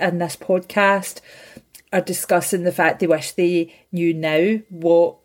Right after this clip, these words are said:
in their twenties, what they knew now, they knew in their twenties.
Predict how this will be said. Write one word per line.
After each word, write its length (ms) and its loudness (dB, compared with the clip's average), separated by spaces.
in 160 0
their 80 0
twenties, 680 -2
what 160 2
they 80 0
knew 180 0
now, 240 2
they 100 0
knew 180 0
in 120 0
their 100 -6
twenties. 640 -6